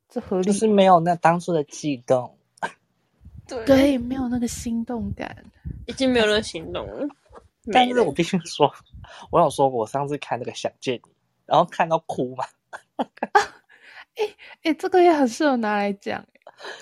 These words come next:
Speaker 2: 就是我好，因为大家应该都看过《想见你》吧？啊，我，呃，也不用多说剧情，我不，也，也没有看过，不想爆雷。就是你知道，单身也是有一个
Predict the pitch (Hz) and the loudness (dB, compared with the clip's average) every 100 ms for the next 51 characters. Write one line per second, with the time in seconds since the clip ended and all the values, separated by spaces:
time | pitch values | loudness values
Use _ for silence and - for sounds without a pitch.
0 | - 277 277 277 _ - - _ - - | -6 0 0 -2 _ -20 -20 _ -20 -8
1 | - 127 - 131 113 92 - _ - 240 | 0 0 0 -2 -2 -4 -10 _ -2 -2
2 | 214 202 202 175 175 165 - - 151 - | 0 -4 -4 -2 -4 -4 -8 -12 -12 -4
3 | 143 127 123 90 - 120 87 - - - | -4 -2 -4 -6 -4 -6 -6 -12 -14 -2
4 | 156 175 139 113 - _ - 120 73 - | 4 4 2 -4 -8 _ -8 -8 -8 -18
5 | _ _ - 120 170 190 175 151 151 143 | _ _ -8 -4 -2 -2 0 0 0 -2
6 | 131 - 117 - - - - 110 139 127 | -4 -6 -12 -12 -14 -14 -14 -6 -4 -4
7 | 139 117 - _ 147 175 - 143 123 123 | -6 -8 -8 _ 0 0 0 -2 -2 -6
8 | 98 110 82 _ - - - - - 208 | -4 -4 -4 _ -20 -20 -20 -12 -8 -6
9 | 214 175 _ _ 139 147 143 - 139 143 | -8 -12 _ _ -2 2 2 2 -6 -6
10 | - 131 127 - 123 117 - 160 139 _ | -8 -10 -10 -8 -6 -6 -2 -4 -4 _
11 | _ - 120 123 131 120 | _ 0 0 2 0 0